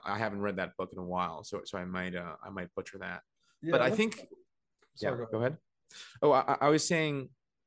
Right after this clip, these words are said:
Speaker 1: I think your intuition is fundamentally right here, um, about people doing the same things. And I think that's what makes Girard so interesting to, to read, which is he gives you a logic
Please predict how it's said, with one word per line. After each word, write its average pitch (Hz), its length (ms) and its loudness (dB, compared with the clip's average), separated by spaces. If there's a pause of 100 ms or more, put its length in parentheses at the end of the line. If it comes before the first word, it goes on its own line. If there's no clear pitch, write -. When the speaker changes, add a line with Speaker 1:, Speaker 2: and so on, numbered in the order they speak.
(540)
Speaker 1:
I 139 60 0
think 220 240 -4
your 170 80 2
intuition 131 460 0
is 110 120 0
fundamentally 113 580 -2
right 107 360 2
here, 78 500 -10 (680)
um, 98 680 0 (260)
about 104 300 0
people 139 180 -2
doing 127 200 0
the 120 60 0
same 117 260 -2
things. 120 640 -2 (440)
And 127 100 -4
I 123 60 -2
think 151 460 -2
that's 123 240 -2
what 127 360 -2
makes 127 400 -2
Girard 127 640 2
so 127 340 0
interesting 143 600 -6 (220)
to, 117 320 -2
to 123 140 -8
read, 208 440 -6 (480)
which 151 200 2
is 131 360 2 (520)
he - 160 0
gives 214 360 0
you 131 300 2
a 123 60 6
logic 117 540 4